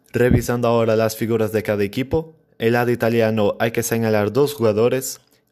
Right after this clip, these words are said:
Primero, Nicolo Barella, el mie-, el mediocampista, pieza fundamental del Inter campeón de Italia, y Immobile, el delantero del Lazio, que es la figura más importante del ataque italiano. Del lado turco, es más que obvio que la figura del equipo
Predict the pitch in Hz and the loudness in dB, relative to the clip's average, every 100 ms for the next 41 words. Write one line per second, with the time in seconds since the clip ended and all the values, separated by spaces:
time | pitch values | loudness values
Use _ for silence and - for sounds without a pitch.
0 | _ _ _ 127 123 117 113 95 123 120 | _ _ _ -2 2 4 4 2 -2 2
1 | 120 107 104 110 135 151 - - 110 107 | 2 4 2 2 0 -6 -12 -12 -6 -4
2 | 120 123 113 - 113 110 110 113 117 110 | 0 2 0 -2 0 0 0 0 0 0
3 | 104 104 110 - 95 - 110 110 - 113 | -2 -4 -6 -4 -4 -2 -2 -2 -4 -2
4 | 110 104 104 104 98 95 113 107 101 107 | -2 -2 0 0 0 -2 -2 -2 0 -2
5 | 101 104 104 101 110 135 139 - _ _ | -2 -2 -2 -2 -2 -2 -6 -12 _ _
6 | _ 113 117 120 127 110 98 90 - _ | _ -4 -2 -2 2 2 0 -4 -6 _
7 | _ _ - 110 110 113 113 123 123 110 | _ _ -8 -2 0 0 2 2 4 2
8 | 101 104 110 - 143 110 107 107 110 120 | 2 0 0 -4 -2 -2 -2 -4 -4 -2
9 | 120 127 123 113 113 107 104 113 117 104 | -2 -2 -4 -2 -2 0 -2 0 2 2
10 | 101 101 104 101 101 95 85 92 - _ | 0 -2 -6 -4 -4 -4 -6 -10 -18 _
11 | _ _ _ _ _ - 120 127 127 123 | _ _ _ _ _ -4 0 2 0 0
12 | 131 110 107 101 117 113 120 113 - 113 | -2 0 0 0 0 0 -2 -2 0 2
13 | 110 107 110 104 120 107 113 107 107 107 | 2 0 0 -2 -2 0 0 2 0 -2
14 | 113 101 107 101 | -6 -2 0 0